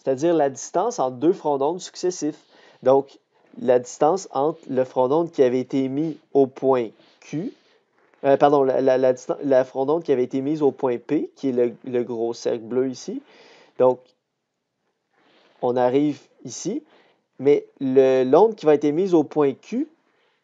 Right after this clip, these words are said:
elle va être ici. Donc, la distance entre les deux, c'est seulement cette petite distance-là. Fait que ça correspond à quoi, cette petite distance-là ?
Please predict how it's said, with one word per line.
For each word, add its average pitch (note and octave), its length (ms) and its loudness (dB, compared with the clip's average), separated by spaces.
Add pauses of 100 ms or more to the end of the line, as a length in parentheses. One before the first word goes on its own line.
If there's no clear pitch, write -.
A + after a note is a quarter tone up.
elle B2 80 -4
va C3+ 120 4
être D#3+ 140 -6 (100)
ici. F#3+ 380 -10 (500)
Donc, D3 220 4
la D3+ 140 6
distance G3 420 0
entre D3+ 240 2
les C#3+ 100 0
deux, E3+ 200 2
c'est D3 160 -6
seulement E3+ 300 0
cette - 240 -4 (100)
petite G3+ 180 -14
distance-là. D3+ 560 -4 (960)
Fait D3 120 -2
que - 80 -10
ça E3+ 180 -2
correspond F#3+ 440 0
à A3 100 0
quoi, E4 200 -2
cette - 300 -2
petite E3+ 200 -12
distance-là ? D3 720 -4